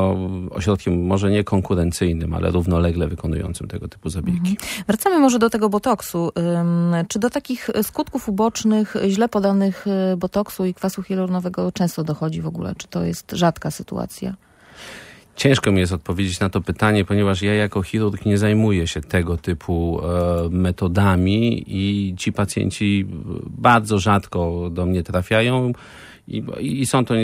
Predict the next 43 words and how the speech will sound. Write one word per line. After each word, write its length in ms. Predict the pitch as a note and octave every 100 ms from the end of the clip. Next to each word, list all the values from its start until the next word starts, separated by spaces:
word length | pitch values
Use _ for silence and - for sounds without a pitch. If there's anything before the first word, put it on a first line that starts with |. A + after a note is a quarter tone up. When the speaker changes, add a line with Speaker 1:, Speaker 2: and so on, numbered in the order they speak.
| G#2+
Speaker 1:
to 100 | A2+
są 180 | - A#2
to 100 | A2+
rzeczywiście 460 | G#2+ A#2 A2+ A2+
pacjenci, 440 | G#2 G2 G#2+ G2 G2+
któ-, 360 | - G2+ F#2+
u 60 | F#2+
których 360 | - F#2+ F#2 F2
widać, 540 | G2 F#2 E2+ - -
e, 280 | F#2 F2 F2
powikłania 680 | D#2+ F2+ F2 - F2+ F2 E2
po 180 | E2 E2+
tym, 260 | - D#2+ -
ale 280 | B2+ B2+ A#2+ - G#2 -
nie 220 | A2+ A2
zdarza 280 | F#2+ F2 E2
mi 100 | E2+
się 140 | -
to 160 | - E2
często. 360 | - F2+ - - - - - - F3+ F#3+ F#3+
Speaker 2:
Y, 40 |
mamy 200 | G#3+ A#3+
też 140 | A#3 -
takie 220 | G#3+ G#3+
pytanie. 420 | G#3+ G3+ F#3 F3+
Co 140 | B3+
będzie 240 | B3+ C4 A#3+
się 140 | A3+
działo 340 | G3+ A3+ G#3+ G#3
z 40 |
naszą 260 | A3 A3 G3+
skórą 420 | - A3+ G3+ F#3+ -
twarzy, 640 | - F#3 E3+ E3 F#3 A3
jeśli 300 | G3+ A3 A3+
nie 100 | G#3+
poddamy 400 | F#3+ F#3+ G#3+ G#3+
się 120 | G3+
kolejnemu 520 | - G3+ G#3 A3 A3+
zabiegowi? 640 | G#3 G3+ F#3+ E3+ C#3+ D#3 D#3+
Czy 120 | G3+
będziemy 380 | A3 A3+ A3 G3
wyglądać 500 | F#3+ G#3 G#3 F3 E3
gorzej 540 | F3+ F3 E3 G3